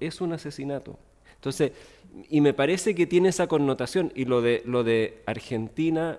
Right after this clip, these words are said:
fue como claro en ese sentido, que era bastante transversal. Obviamente que uno encuentra probablemente más partidarios de la vida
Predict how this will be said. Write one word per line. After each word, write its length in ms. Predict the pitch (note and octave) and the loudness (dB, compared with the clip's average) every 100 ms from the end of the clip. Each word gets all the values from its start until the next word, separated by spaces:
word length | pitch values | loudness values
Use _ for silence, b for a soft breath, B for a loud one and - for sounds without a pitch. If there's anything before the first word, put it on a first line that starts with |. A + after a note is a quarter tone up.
| - | -14
fue 200 | - D3 | -6 -6
como 280 | C#3 C3 A#2 A#2 | -2 -2 -2 0
claro 240 | C#3+ C#3+ | 2 2
en 100 | C#3 | 2
ese 220 | C#3 C#3+ | -2 -6
sentido, 440 | - A2+ C3 E3+ B2+ | -6 -8 -4 -4 0
que 60 | |
era 140 | B2+ A#2+ | 0 0
bastante 580 | A2 - D#3 E3+ E3+ | -2 -2 -2 -2 -2
transversal. 640 | D#3 C#3+ B2+ B2 - D3 A#2 B B B B - | -2 -2 -2 -4 0 0 0 B B B B -2
Obviamente 840 | F#3+ G3+ F#3 F#3+ F#3+ F#3+ E3+ - - _ - _ _ _ _ _ - | 4 6 6 2 2 2 2 -4 -20 _ -20 _ _ _ _ _ -10
que 420 | - B2+ A#2+ - - | 2 2 2 -4 -6
uno 220 | C3+ D3 | 0 2
encuentra 840 | C#3 C#3+ C#3+ C#3+ C#3+ C3+ - - - | 4 4 2 2 2 2 0 -8 -4
probablemente 720 | B2 B2+ C3 C3 B2+ C3+ C3 | 2 6 6 4 2 0 -2
más 140 | C3 B2+ | -2 -2
partidarios 600 | C3+ - C3 B2+ C3 B2 | -4 0 0 2 0 0
de 80 | |
la 140 | A#2+ A#2+ | 0 0
vida 440 | B2 C3 C3 B2 | 2 2 2 2